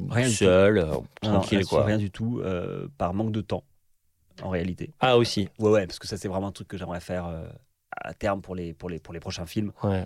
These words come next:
Speaker 2: parce que j'entends, je connais beaucoup d'acteurs qui travaillent avec des coachs. Moi-même, je travaille avec une coach.
Speaker 1: Ouais.
Speaker 2: Et je pense qu'en France, on, on a un peu un complexe de parler de ça, alors que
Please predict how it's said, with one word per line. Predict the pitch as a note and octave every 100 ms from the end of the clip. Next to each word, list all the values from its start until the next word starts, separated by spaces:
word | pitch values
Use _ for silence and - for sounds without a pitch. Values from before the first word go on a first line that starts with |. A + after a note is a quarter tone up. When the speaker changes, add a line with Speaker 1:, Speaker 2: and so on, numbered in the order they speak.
| -
Speaker 2:
parce | -
que | A2+
j'entends, | G2+ - G#2+
je | -
connais | A2 G2
beaucoup | F#2+ - A2
d'acteurs | F2 - G#2
qui |
travaillent | - F2+ F2
avec | E2+
des | F2
coachs. | E2+ A2 -
Moi-même, | A2 G#2+ A#2 B2+ G2
je |
travaille | - F#2+ G2
avec | F#2+ F2+ -
une | F#2
coach. | A2+ B2+ -
Speaker 1:
Ouais. | A2+ A2+ G#2+ -
Speaker 2:
Et | G#2
je | F#2+ F#2+
pense | A#2 A#2+
qu'en | - F#2
France, | F2+ - A#2 A2+
on, | G2
on | F#2 F2+ E2+ D2+ C#2+ F2+
a |
un | F2+
peu | F#2+
un | A2+ G2+
complexe | G#2+ G2+ A2+ A#2 G#2+
de | G#2 G#2+ G2
parler | F#2+ F#2
de | F2
ça, | - B2
alors | A2 F2
que | - F#2